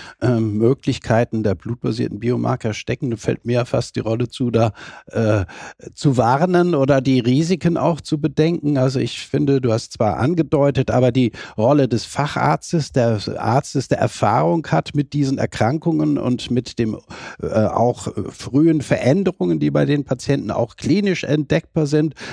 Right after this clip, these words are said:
ist, äh, glaube ich, auch ein wichtiger Punkt. Also das ist, ich sehe diese blutbasierten Biomarker nicht in den Händen von Hausärzten primär, sondern als eine neue Möglichkeit, wie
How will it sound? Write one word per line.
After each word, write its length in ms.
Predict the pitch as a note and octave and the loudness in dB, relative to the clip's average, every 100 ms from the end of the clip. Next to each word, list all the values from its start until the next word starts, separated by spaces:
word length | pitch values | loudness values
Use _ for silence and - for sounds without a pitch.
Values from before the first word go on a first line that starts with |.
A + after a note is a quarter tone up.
| - | -2
ist, 360 | D3 - _ - | 0 0 _ -4
äh, 120 | B2 | 0
glaube 240 | B2+ C#3+ | 2 2
ich, 100 | C3+ | 2
auch 200 | B2+ F#3+ | 2 4
ein 180 | D#3+ A#2 | 4 4
wichtiger 380 | A2+ - A2+ G2 | 0 0 0 0
Punkt. 380 | - G#2+ G#2 - | 0 -2 0 0
Also 240 | A2 A#2 | 0 2
das 240 | A2 A2 - | 0 -2 -4
ist, 260 | A#2+ - - - | -6 -8 -16 -4
ich 200 | C#3 - | -4 0
sehe 280 | D#3 D3+ C#3 | 2 4 4
diese 300 | C3+ B2+ A#2+ | 4 4 2
blutbasierten 640 | C#3+ C3+ B2+ B2 A#2 A2 | -2 -2 0 0 0 -2
Biomarker 580 | A#2+ B2 A#2 A2+ B2 A2 | -2 0 2 0 2 0
nicht 260 | C3 F#3+ D3+ | 0 -2 -2
in 120 | B2 | 0
den 180 | A2+ G2+ | 0 0
Händen 400 | A#2+ C3 - G#2+ | 0 -2 -4 -6
von 340 | - G#2+ G2 | -4 -2 0
Hausärzten 720 | C3 F#3 - A2 A2 - G#2 | 0 0 0 0 -2 -4 -10
primär, 540 | - A#2+ G#2 G#2+ A#2 B2 | -4 -2 0 0 2 2
sondern 340 | B2 B2+ G2+ | 0 0 0
als 240 | G#2+ A#2 | -2 -2
eine 440 | - - C3 D3 C3+ | -2 2 2 4 2
neue 320 | A#2 A2+ C3+ | 2 2 2
Möglichkeit, 880 | B2 C3 C3+ - - B2 A#2+ - A#2 | 0 -2 -4 -6 0 0 0 -2 -4
wie 160 | B2 | -4